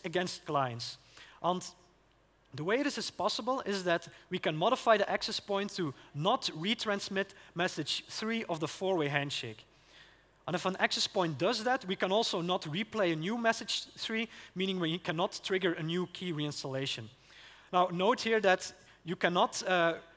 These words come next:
keep replaying the same message three because it has a replay counter, so we really need the access point to send a new one. And if we prevent the access point from sending a new one, yeah, we cannot just replay the old message three. And the same is true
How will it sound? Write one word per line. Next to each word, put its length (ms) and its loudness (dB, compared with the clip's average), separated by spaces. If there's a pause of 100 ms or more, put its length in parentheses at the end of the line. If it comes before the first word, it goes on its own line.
(240)
keep 240 -4
replaying 560 0
the 80 -4
same 400 0
message 440 -2
three 280 -2
because 400 0
it 60 0
has 340 2
a 40 -6
replay 440 -2
counter, 380 2 (200)
so 160 -2
we 180 0
really 360 2
need 280 0
the 140 0
access 280 -2
point 240 -4
to 60 -6
send 220 -4
a 40 -2
new 240 -2
one. 240 -2 (260)
And 80 -4
if 120 -4
we 80 -4
prevent 600 0
the 80 -2
access 240 -2
point 300 -2
from 160 -6
sending 340 -2
a 40 -2
new 200 -2
one, 260 2 (240)
yeah, 100 2
we 120 0
cannot 360 2
just 220 -2
replay 460 0
the 120 -2
old 280 -4
message 520 -8
three. 280 -8 (720)
And 240 4
the 80 -4
same 280 2
is 100 2
true 380 -2